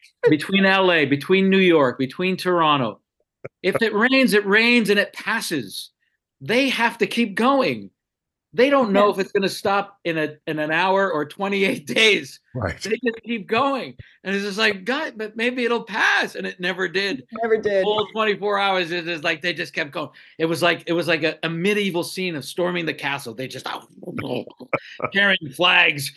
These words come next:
Speaker 1: carrying equipment. It was incredible. And of course, that was the day that Soups and I had to chase a guy down.
Speaker 2: Yeah, of course. That was our
Speaker 1: Yeah.
Speaker 2: outdoor,
Speaker 1: It was
Speaker 2: big
Speaker 1: just like,
Speaker 2: outdoor
Speaker 1: "Oh my
Speaker 2: chasing
Speaker 1: God."
Speaker 2: scene.
Speaker 3: Of course. You always do love scenes on the first day for whatever
Speaker 2: Always,
Speaker 3: reason.
Speaker 2: always.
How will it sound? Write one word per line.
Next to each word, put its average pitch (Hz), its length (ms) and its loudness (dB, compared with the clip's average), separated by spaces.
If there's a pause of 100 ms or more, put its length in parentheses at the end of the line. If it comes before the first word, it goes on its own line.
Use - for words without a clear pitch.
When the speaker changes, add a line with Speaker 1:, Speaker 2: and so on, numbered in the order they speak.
(200)
Speaker 1:
carrying 185 400 4
equipment. 175 460 -2
It 175 60 -4
was 170 140 -6
incredible. 170 1040 -2 (400)
And 151 100 -2
of 147 100 -6
course, 196 300 0
that 175 180 2
was 170 120 2
the 151 100 4
day 151 220 2
that 143 320 -2
Soups 143 300 -2
and 147 100 -2
I 135 120 2
had 131 200 0
to 120 100 -4
chase 151 420 -2
a 160 60 2
guy 175 280 2
down. 165 460 -2
Speaker 2:
Yeah, 311 320 4
of 269 80 2
course. 339 140 4
That 277 160 6
was 302 140 0
our 269 100 4
Speaker 1:
Yeah. 220 140 4
Speaker 2:
outdoor, 220 400 2
Speaker 1:
It 208 80 2
was 214 60 -18
Speaker 2:
big 208 280 2
Speaker 1:
just 160 140 -6
like, 147 220 0
Speaker 2:
outdoor 143 200 -2
Speaker 1:
"Oh 135 80 -6
my 135 140 -6
Speaker 2:
chasing 123 260 -2
Speaker 1:
God." 123 140 -10
Speaker 2:
scene. 170 340 -12
Speaker 3:
Of 110 80 -2
course. 110 480 2
You 139 340 4
always 160 400 4
do 143 380 6 (160)
love 135 260 2
scenes 170 360 2
on 143 140 4
the 123 60 4
first 123 360 0
day 110 240 4
for 104 240 2
whatever 233 440 4
Speaker 2:
Always, 190 140 0
Speaker 3:
reason. 117 300 0
Speaker 2:
always. 190 200 -2